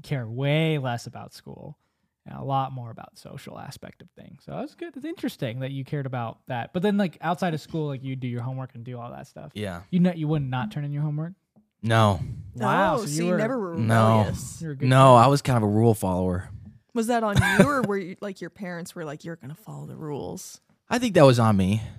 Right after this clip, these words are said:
Speaker 2: I think
Speaker 3: Mm-hmm.
Speaker 2: that was on me. I mean, my parents definitely, they raised me right. I had great,
Speaker 1: Yeah.
Speaker 2: great parents for sure, but they were kinda hands off at a certain point, you know, let me figure things out on my own. And I always just kind of had an internal drive to do things the right way, or so I perceived it.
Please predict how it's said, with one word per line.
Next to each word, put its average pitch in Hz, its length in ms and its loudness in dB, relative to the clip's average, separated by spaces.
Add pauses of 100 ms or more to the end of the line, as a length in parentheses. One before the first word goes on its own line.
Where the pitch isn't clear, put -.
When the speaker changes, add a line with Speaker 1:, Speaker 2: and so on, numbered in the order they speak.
(140)
Speaker 2:
I 127 60 -8
think 123 60 -4
Speaker 3:
Mm-hmm. 123 80 -4
Speaker 2:
that 101 100 -4
was 95 140 -2
on 95 140 -4
me. 104 260 -4
I - 40 -8
mean, 151 160 2
my 156 100 2
parents 131 340 2
definitely, 101 460 -2 (260)
they 151 160 4
raised 120 280 6
me 98 60 0
right. 92 400 2
I 104 80 -2
had 98 160 -2
great, 92 120 0
Speaker 1:
Yeah. 101 120 -6 (160)
Speaker 2:
great 104 220 -4
parents 92 280 -6
for 92 140 -6
sure, 92 280 -4
but 90 260 -4 (260)
they 147 140 -8
were 170 100 -6
kinda 117 180 -2
hands 101 280 0
off 98 260 -2
at 98 80 -4
a 92 60 -2
certain 90 280 -4
point, 95 340 -4
you 98 100 -8
know, 110 320 -6
let 101 160 -6
me 95 200 -6 (500)
figure 107 200 2
things 101 220 -2
out 98 160 0
on 95 80 -2
my 95 200 -2
own. 104 260 -2
And 98 180 -4 (480)
I 104 60 -6
always 127 160 4
just 107 120 -2
kind 113 140 0
of 104 80 -2
had 107 160 0
an 98 100 0
internal 98 480 -2 (560)
drive 101 300 2
to 87 80 -6
do 98 200 0
things 92 560 -4 (520)
the 107 120 2
right 113 240 4
way, 98 300 0
or 98 100 -2
so 92 220 -4
I 82 140 -4
perceived 95 480 -12
it. 98 160 -8